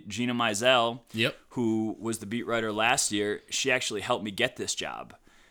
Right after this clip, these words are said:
Speaker 1: because she was good friends with someone at U S A Today. And, um, so I got in touch with my friend who put me in touch with Gina, and then Gina put in a good word with the people I work with at, now with the Denver Post. So I have Gina to thank.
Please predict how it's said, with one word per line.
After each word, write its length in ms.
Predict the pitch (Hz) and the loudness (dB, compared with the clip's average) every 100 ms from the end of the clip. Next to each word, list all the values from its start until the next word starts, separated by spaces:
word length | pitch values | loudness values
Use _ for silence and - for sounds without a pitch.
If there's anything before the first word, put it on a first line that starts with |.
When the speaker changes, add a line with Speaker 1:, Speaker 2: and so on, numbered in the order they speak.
| _ - | _ -8
Speaker 1:
because 360 | 117 - 117 | -4 0 2
she 220 | - 135 | 2 0
was 160 | 139 127 | 0 2
good 220 | 127 123 | 2 2
friends 320 | - 127 131 | 0 0 0
with 100 | 117 | 0
someone 340 | - 117 113 107 | 0 0 -2 -2
at 220 | 110 - | -2 -2
U 140 | 113 | -2
S 180 | 113 - | 0 0
A 60 | 107 | 0
Today. 480 | 101 110 120 85 - - _ _ - | 2 4 4 0 -10 -20 _ _ -2
And, 600 | 113 113 110 107 107 104 _ | 2 4 2 2 0 -4 _
um, 640 | 104 104 104 104 101 101 - _ - - _ - | 0 2 0 -2 -4 -6 -10 _ -20 -20 _ -4
so 240 | - 110 | 0 2
I 180 | 101 123 | 4 4
got 140 | 135 | 4
in 80 | 127 | 2
touch 320 | 135 127 - | 2 2 2
with 320 | 123 117 - - | -2 -2 -6 -10
my 160 | 110 107 | -4 -2
friend 480 | - 147 147 120 131 | 2 6 6 6 2
who 200 | 110 123 | -4 -6
put 200 | 110 135 | -2 -2
me 80 | 127 | 0
in 40 | |
touch 200 | 127 131 | 0 0
with 100 | 113 | -2
Gina, 420 | 104 139 127 117 101 | 0 2 2 0 0
and 120 | 113 | -2
then 200 | 117 113 | 0 -2
Gina 280 | 101 139 123 | 0 0 -2
put 200 | - 113 | -2 -2
in 100 | 113 | -2
a 40 | |
good 160 | 107 113 | -2 -4
word 380 | 110 113 117 101 | -2 -2 -2 -4
with 260 | 113 110 - | -6 -8 -14
the 80 | |
people 240 | - 117 117 | -10 0 2
I 60 | |
work 300 | 110 113 117 | 2 0 -4
with 180 | 110 107 | -4 -4
at, 160 | 104 90 | -6 -2
now 240 | 110 117 | 2 2
with 80 | 110 | 2
the 60 | 104 | -2
Denver 260 | 113 110 | -2 -2
Post. 440 | - 143 113 - - - - | 0 2 2 -2 -6 -20 -10
So 140 | - | -2
I 160 | 113 127 | 6 6
have 340 | 131 123 113 | 6 2 2
Gina 320 | 104 113 127 127 | -2 -2 0 0
to 100 | 127 | -4
thank. 540 | - 127 127 131 - | 0 2 2 -2 -8